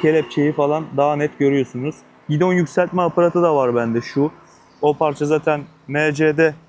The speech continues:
olmazsa olmaz. Daha vidaları bile takmadım. Henüz taze montaj. Bu şekilde.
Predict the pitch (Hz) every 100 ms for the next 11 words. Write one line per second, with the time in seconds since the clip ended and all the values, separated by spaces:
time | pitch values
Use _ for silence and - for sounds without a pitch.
0 | _ _ _ _ - _ 139 143 147 -
1 | 139 127 143 170 - _ 131 139 139 147
2 | 147 135 127 127 139 131 120 135 151 _
3 | _ _ - 131 123 - 135 127 135 120
4 | 110 139 151 - _ _ _ _ _ _
5 | _ _ _ _ _ 120 117 120 104 98
6 | 117